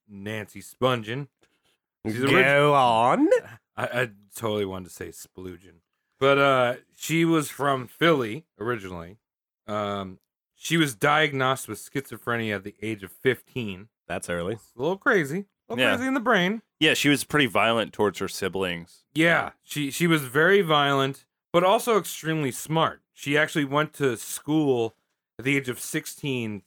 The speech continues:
Speaker 1: to, uh, the University of Colorado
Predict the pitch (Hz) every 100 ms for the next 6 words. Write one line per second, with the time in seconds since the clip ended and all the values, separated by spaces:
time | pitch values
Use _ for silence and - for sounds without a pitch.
0 | - 110 110 104 101 - 104 101 104 131
1 | 123 127 117 120 113 101 - - 127 120
2 | 120 117 104 98